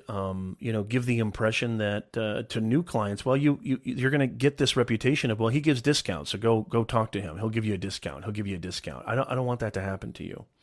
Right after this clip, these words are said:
Know your worth, know your value, go over the math, go over the numbers, okay? Whatever your business, whatever your services, your product provides, what is the, what is the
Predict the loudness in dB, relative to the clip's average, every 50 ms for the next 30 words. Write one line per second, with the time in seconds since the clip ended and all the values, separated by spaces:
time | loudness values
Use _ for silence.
0 | _ -20 -20 -20 -20 -20 -20 _ -8 -4 0 2 4 4 6 6 6 6 4 4
1 | 4 2 0 -2 -4 -10 -16 _ _ _ _ _ _ _ -8 -4 0 2 4 4
2 | 6 6 4 4 4 2 0 0 0 -2 -4 -4 -6 -6 -8 -8 -2 0 0 2
3 | 2 0 0 0 0 0 0 0 0 0 -2 -2 -4 -6 -8 -8 -10 -14 -14 -16
4 | _ _ _ _ _ _ _ _ _ _ _ -4 -2 -2 0 0 -2 -2 -2 0
5 | 0 0 -2 -2 -4 -4 -4 -4 -6 -6 -8 -12 -12 _ -14 -10 -6 -4 -4 -2
6 | -2 0 0 2 2 2 2 0 0 -2 0 0 0 0 0 0 -2 0 0 -2
7 | -2 -2 -4 -4 -2 0 0 0 2 2 0 0 -2 -8 -20 -20 -18 -10 -6 -2
8 | 0 2 2 2 2 2 0 0 0 0 0 0 -2 -4 -6 -4 -2 0 0 0
9 | 0 -2 -4 -6 -2 -2 -2 -2 -2 -2 -2 0 0 0 -2 -2 -4 -6 -8 -8
10 | -8 -6 -2 0 2 2 2 2 4 6 6 6 6 4 -2 -12 -20 -20 -20 -20
11 | -10 -2 2 4 6 6 4 4 4 2 2